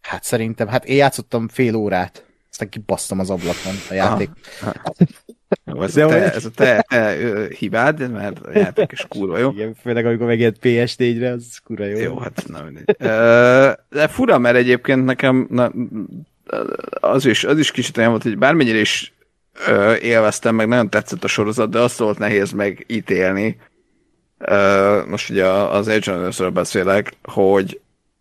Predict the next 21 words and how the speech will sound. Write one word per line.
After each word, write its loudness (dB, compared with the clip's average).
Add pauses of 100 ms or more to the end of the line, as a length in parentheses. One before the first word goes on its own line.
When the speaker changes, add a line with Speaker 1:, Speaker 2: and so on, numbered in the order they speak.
(680)
Speaker 2:
hogy 0
az 2
olyan 2
mennyire -2
működik, -4
ö, 0 (140)
úgy, -6
hogyha -2
nem -2
ismered -4
a -2
játékot, -4
Speaker 1:
Aha. -6
Speaker 2:
vagy -4
nem -4
ismered 0
a -4
világot, -4
inkább -6
azt -6
mondanám. -12